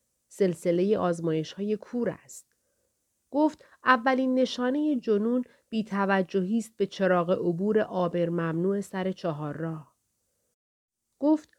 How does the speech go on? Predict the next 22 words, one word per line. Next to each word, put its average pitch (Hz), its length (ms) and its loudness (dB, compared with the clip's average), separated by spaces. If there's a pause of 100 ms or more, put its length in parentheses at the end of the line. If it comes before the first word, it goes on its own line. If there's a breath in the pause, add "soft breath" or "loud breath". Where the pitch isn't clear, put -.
(140)
مهمترین 247 600 2
تأثیر 233 520 -4
دنیای 180 460 2
دیجیتال 165 480 -6
بر 165 180 -4
زندگی 160 640 -2
ما 180 340 0 (280 soft breath)
این 294 160 0
است 285 200 0
که 240 80 4
وقتی 277 340 0
می‌بینیم 226 500 2
یکی 202 200 -2
دارد 190 320 2
عکس 196 400 -6
می‌گیرد، 214 540 0 (360)
دیگر 294 260 4
صبر 302 420 0
نمی‌کنیم 214 540 0
عکسش 160 480 -10
را 160 80 -4
بگیرد 151 580 -10